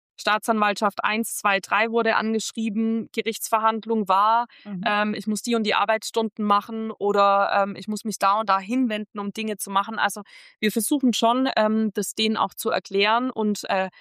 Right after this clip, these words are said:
Speaker 1: mit ihnen quasi gemeinsam das zu bearbeiten. Aber vom Prinzip her findet bei uns alles in der Ü E statt. Also, ähm, wir vermitteln natürlich auch an Stellen, also irgendwann hört uns,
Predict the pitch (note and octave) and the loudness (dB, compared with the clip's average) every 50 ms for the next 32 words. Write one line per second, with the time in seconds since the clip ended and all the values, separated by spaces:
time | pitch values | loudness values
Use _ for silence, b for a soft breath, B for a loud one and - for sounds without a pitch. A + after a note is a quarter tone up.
0 | b b b - B3 - - G#3+ A#3 A3+ A3+ G#3+ G3+ - F#3 F#3+ G3 G3+ F#3+ G3+ | b b b 0 0 0 2 2 2 4 4 2 0 0 2 2 2 2 0 -2
1 | E3+ F3+ F3 E3 F3 F#3 F#3+ - F3 E3 E3 E3+ - - - D#3+ D#3+ - - - | -2 0 0 0 0 -2 -2 -4 -4 -4 -4 -6 -6 -8 -10 -8 -4 -2 2 2
2 | E3+ E3 F3+ E3+ F3 - - - F#3+ G#3 - - A3+ A3+ - A#3+ A3+ G#3 - C#4 | 2 4 2 0 0 0 0 2 2 2 2 2 0 0 0 0 0 2 2 0
3 | C#4+ - C#4 B3 B3 A#3+ A#3+ - - B3 A#3+ A3 F#3+ - G3+ E3+ F#3+ G3+ - - | 0 2 4 4 4 4 2 0 -2 0 0 0 0 0 0 0 0 -2 -2 0
4 | - G#3 G#3 G#3+ G3+ - - G#3 G3 F#3+ F3 - F#3 - E3+ E3+ D#3+ - - - | 0 0 0 -2 -4 -6 -4 -4 -2 -2 -4 -4 -6 -8 -8 -8 -8 -8 -10 -10
5 | - B B B B B B B B - D#3+ F#3 F#3+ G#3 G#3 G#3 G3+ - G3+ G3+ | -10 B B B B B B B B 0 0 0 2 2 2 2 2 2 0 0
6 | G3+ G3+ b b b b b - A#3 A#3 - C4 B3+ D4+ - F4+ D4 C#4 B3+ A3+ | -2 -4 b b b b b -2 0 0 2 2 2 2 2 2 2 2 2 2
7 | - C4+ B3+ B3 - - G3+ G3+ G3+ F#3 F#3 - - A3 A3+ A#3+ B3 B3+ B3 - | 0 -2 -2 0 0 0 2 2 0 -2 -2 0 2 2 2 2 2 0 -4 -4
8 | - G#3 G#3 - A3 - B3+ C#4 A3+ A#3+ - - F3+ G3 G#3 A3 b b b b | -4 -4 -4 -2 -2 0 0 0 0 0 0 0 0 0 0 -4 b b b b
9 | b b b _ _ _ - G#3+ A#3+ A#3 A3 - - C4 C4+ C4+ - - - | b b b _ _ _ -2 0 2 2 2 2 2 2 4 4 2 0 -4